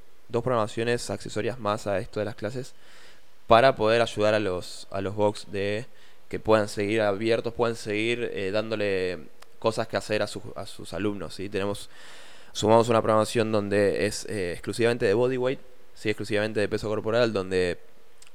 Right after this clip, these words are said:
pueden hacerlo de manera remota, pueden hacerlo por Zoom, pueden hacerlo, eh,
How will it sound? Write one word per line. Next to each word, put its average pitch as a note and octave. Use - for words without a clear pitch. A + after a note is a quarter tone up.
pueden G#2+
hacerlo A2
de G2
manera G#2
remota, G#2+
pueden G2+
hacerlo G2
por F#2
Zoom, G#2
pueden F#2+
hacerlo, F#2+
eh, -